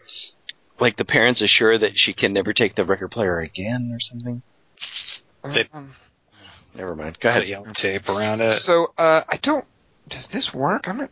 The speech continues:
Speaker 3: I think Peter Haynes might be confused on this one. Let me read it to you guys and see what you think. Uh, Peter Haynes writes, "Danny Gopnik's player," oh, no, no, of course, I was thinking of the radio.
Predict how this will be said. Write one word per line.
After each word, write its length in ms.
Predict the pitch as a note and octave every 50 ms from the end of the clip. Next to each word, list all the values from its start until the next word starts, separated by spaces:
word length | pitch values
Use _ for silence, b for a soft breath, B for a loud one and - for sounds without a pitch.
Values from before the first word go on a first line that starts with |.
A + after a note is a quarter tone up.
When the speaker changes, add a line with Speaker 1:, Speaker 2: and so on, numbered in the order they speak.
| _ -
Speaker 3:
I 80 | -
think 260 | - - C4+ A#3+ A3+ -
Peter 220 | - - F#3+ F3+
Haynes 200 | E3+ F#3 E3 D3
might 140 | D3+ D3+ A2
be 100 | A#2+ C#3
confused 360 | - C3+ A#2+ - A#2+ G#2+ -
on 60 | - E2
this 160 | D#2 D2 -
one. 100 | - G#2
Let 60 | A#2+
me 60 | C3 B2
read 200 | A#2 A#2+ A#2 A2
it 60 | -
to 60 | -
you 60 | A2 G2
guys 200 | - F2+ G#2 A2
and 80 | G#2
see 120 | - - A#1+
what 100 | - -
you 80 | -
think. 280 | - - - - - B B B B B B B B
Uh, 100 | - C#3
Peter 260 | C3+ - E3 F3+ F#3 F#3+
Haynes 260 | F3+ G3 F3+ E3+ C3+
writes, 460 | B2+ B2 C3 D#3+ - - - - B B B B B B _ B2
"Danny 300 | - C#3 C#3+ F3+ G#3+ A#3 A3+
Gopnik's 680 | - - - C#3 E3 - - - D#3+ C#3 - - - -
player," 560 | - - - - A2 G#2 G#2 G2 G#2 G#2+ - B B B B B B B B _
oh, 140 | - B3+ C4+
no, 260 | B3+ B3+ C4+ C4+ C4
no, 200 | A3+ A#3 C4+ B3 E3+
of 100 | C3 -
course, 240 | - - E3+ B2 -
I 40 |
was 80 | D3+ -
thinking 160 | - E3+ D#3
of 20 | C3+
the 80 | B2+
radio. 280 | C3 C#3+ C#3 A#2+ G2+